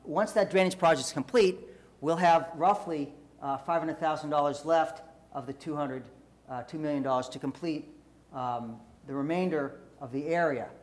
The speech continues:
Um, we are going to go back to the City Council and ask for additional money, uh, this fiscal year because we were not planning on spending as much money as happened on that drain line. So,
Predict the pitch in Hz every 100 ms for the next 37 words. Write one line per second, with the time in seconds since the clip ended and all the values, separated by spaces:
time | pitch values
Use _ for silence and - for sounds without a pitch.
0 | - _ _ _ _ _ _ 139 131 127
1 | 123 - - 170 180 180 170 160 151 135
2 | 143 143 143 - 151 147 131 131 139 127
3 | 123 - 131 123 - 127 123 117 120 -
4 | _ _ - 117 123 135 - 139 - 139
5 | 127 110 110 - - _ _ 127 135 120
6 | 123 - - _ _ _ _ - _ 147
7 | 135 127 127 120 - 147 147 165 - 151
8 | 135 127 123 135 127 123 - 123 - 123
9 | 120 117 - - _ 131 123 - - 139
10 | 135 123 120 120 117 127 120 113 98 95
11 | 120 110 110